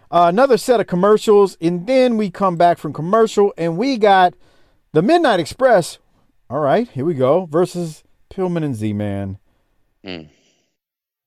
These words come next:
Speaker 1: Doc, what do you have from this?
Speaker 2: I think it's time for the Midnights to pack it up and leave.
Speaker 1: You got two more months, bro.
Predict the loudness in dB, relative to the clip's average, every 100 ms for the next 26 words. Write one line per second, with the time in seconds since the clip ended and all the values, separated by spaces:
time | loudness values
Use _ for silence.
0 | _ _ _ _ _ _ _ _ _ -14
1 | -8 -6 -6 -12 -20 -14 -10 -8 -8 -10
2 | -10 -12 -12 -10 -10 -12 -18 _ _ _
3 | _ _ _ _ _ _ _ _ _ _
4 | _ _ _ _ _ _ _ _ _ _
5 | _ _ _ _ _ _ _ _ _ _
6 | _ _ _ _ _ _ -10 -6 -6 -6
7 | -8 -8 -8 -6 -4 -6 -10 _ _ _
8 | _ _ _ _ _ _ -18 -14 -10 -8
9 | -6 -6 -6 -10 -20 -14 -14 -10 -10 -8
10 | -8 -10 -10 -10 -10 -12 -16 _ _ _
11 | _ _ _ _ _ _ _ _ _ _
12 | _ _ _ _ _ _ -14 -14 -8 -6
13 | -4 -4 -6 -8 -8 -8